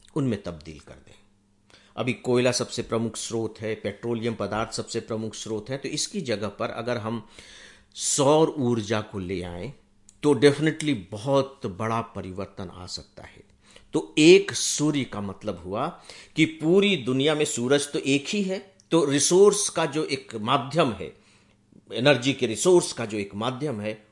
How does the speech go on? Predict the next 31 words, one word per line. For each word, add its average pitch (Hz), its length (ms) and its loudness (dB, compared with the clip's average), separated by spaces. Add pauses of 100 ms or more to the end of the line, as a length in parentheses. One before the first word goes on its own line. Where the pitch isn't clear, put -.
वह 101 140 -8
सूर्य - 420 -10
है। - 200 -20 (1040)
एक 196 300 12
विश्व, 180 380 0 (300)
फिर 113 140 -4
विश्व 135 360 0
भी 170 140 0 (100)
एक 175 220 2
है, 220 160 -10 (380)
पूरी 123 200 0
दुनिया 123 320 -2
एक 160 280 -4
है। - 140 -2
अभी 156 300 2
विश्व 135 420 -2
तो 165 380 0
एक 139 360 2
है, 185 300 2 (260)
लेकिन 131 180 -4
उसमें 117 240 -4
दुनिया 107 240 -4
भर 95 100 -8
के 98 160 -6
देश 127 380 -2
हैं, 143 140 -12
ठीक 143 200 -6
है, 110 80 -12
देश 127 240 -2
अलग-अलग 131 420 -2
हैं, 139 160 -12